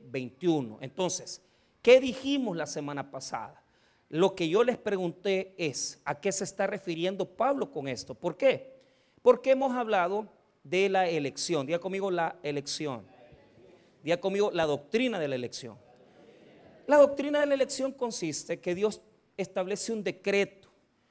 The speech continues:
para poder declarar una elección incondicional, ¿verdad?, por sobre las personas que serán salvas. En su conocimiento eterno, en su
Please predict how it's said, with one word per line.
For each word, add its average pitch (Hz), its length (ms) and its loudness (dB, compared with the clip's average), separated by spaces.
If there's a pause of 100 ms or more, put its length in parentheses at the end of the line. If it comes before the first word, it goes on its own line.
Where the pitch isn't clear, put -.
(220)
para 165 260 4
poder 185 640 2
declarar 175 920 -2
una 214 400 0 (200)
elección 208 720 2
incondicional, 196 960 -6 (320)
¿verdad?, 165 420 -2 (220)
por 170 140 0
sobre 175 280 0
las 165 140 -2
personas 170 960 0 (340)
que 165 140 -4
serán 139 420 -2 (500)
salvas. - 680 -2 (380)
En 175 320 -2
su 180 560 2
conocimiento 196 800 0
eterno, 127 540 -8
en 147 80 -4
su 160 340 0